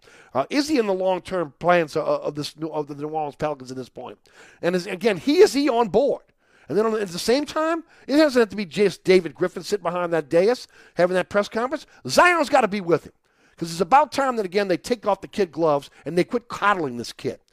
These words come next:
And put him in front of the microphone and let him say exactly what he, what he needs to say and be honest with the people of the city of New Orleans and the fans of New Orleans Pelicans. Okay? None of this, you know, hemming and hawing, "I might be back." No. None of this smiling, looking away. None of that.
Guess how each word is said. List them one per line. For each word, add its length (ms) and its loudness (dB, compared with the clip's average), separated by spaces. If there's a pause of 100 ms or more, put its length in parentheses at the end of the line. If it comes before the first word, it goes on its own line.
(260)
And 120 -12
put 140 2
him 160 4
in 80 0
front 220 -2
of 60 -4
the 60 -2
microphone 640 -4 (160)
and 100 -6
let 140 2
him 140 -4
say 200 2
exactly 440 -2
what 140 -4
he, 60 -2
what 200 -6
he 80 -14
needs 200 -8
to 120 -16
say 340 -2 (300)
and 120 -10
be 200 -6
honest 340 -4
with 100 -12
the 60 -16
people 320 -8
of 60 -6
the 80 -12
city 200 -6
of 100 -10
New 80 -8
Orleans 360 -4 (160)
and 100 -8
the 60 -8
fans 300 -4
of 80 -6
New 80 -6
Orleans 260 -8
Pelicans. 500 -16 (280)
Okay? 260 0 (180)
None 200 2
of 80 2
this, 280 4 (280)
you 80 2
know, 180 0
hemming 460 2
and 100 -2
hawing, 320 -2
"I 60 -4
might 260 0
be 80 -8
back." 360 -2
No. 240 -4 (220)
None 100 -2
of 40 -2
this 160 2
smiling, 640 0
looking 220 -2
away. 380 2
None 220 2
of 80 0
that. 300 -4